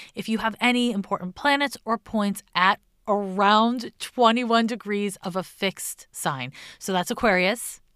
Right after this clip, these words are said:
Leo, Scorpio, and Taurus, because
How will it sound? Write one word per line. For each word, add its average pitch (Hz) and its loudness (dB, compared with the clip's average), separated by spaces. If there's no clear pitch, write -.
Leo, 190 2
Scorpio, 170 -2
and 208 2
Taurus, - -8
because 202 -2